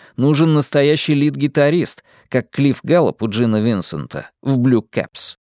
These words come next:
Проблема заключалась в том, что Джордж был на два с половиной года младше Джона и даже при параде, в моднейшем пиджаке и остроносых туфлях, по-прежнему выглядел до нелепого по-детски. В глазах Джона он теперь был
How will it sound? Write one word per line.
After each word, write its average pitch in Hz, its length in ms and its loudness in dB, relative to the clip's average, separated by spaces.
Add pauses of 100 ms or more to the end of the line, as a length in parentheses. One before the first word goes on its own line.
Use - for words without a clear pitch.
(640)
Проблема 202 400 2
заключалась 180 560 0
в - 80 -10
том, 180 180 2
что 160 180 -2
Джордж 147 460 0
был 139 200 2
на 151 200 2
два 143 140 0
с - 80 -4
половиной 135 480 2
года 131 260 2
младше 110 460 0
Джона 110 500 0 (320)
и 120 80 -2
даже 151 300 2
при 160 180 -2
параде, 143 640 -2 (160)
в 135 80 0
моднейшем 151 680 0
пиджаке 135 540 -2
и 143 100 2
остроносых 117 640 0
туфлях, - 500 -6 (300)
по-прежнему 165 680 2
выглядел 104 560 0
до 123 260 0
нелепого 95 720 0
по-детски. - 800 -10 (460)
В 104 80 -8
глазах 123 420 2
Джона 123 400 2
он 107 160 0
теперь 131 320 -2
был 123 300 2